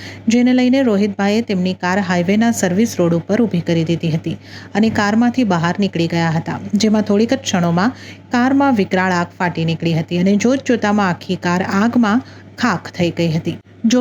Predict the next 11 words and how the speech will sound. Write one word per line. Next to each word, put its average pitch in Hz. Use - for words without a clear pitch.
કે 277
ફાયર 254
બ્રિગેડની 277
ટીમે 226
આગ 202
ઓલવવા 185
માટે 180
ઘણા 185
પ્રયત્નો 170
કર્યા 160
હતા. 165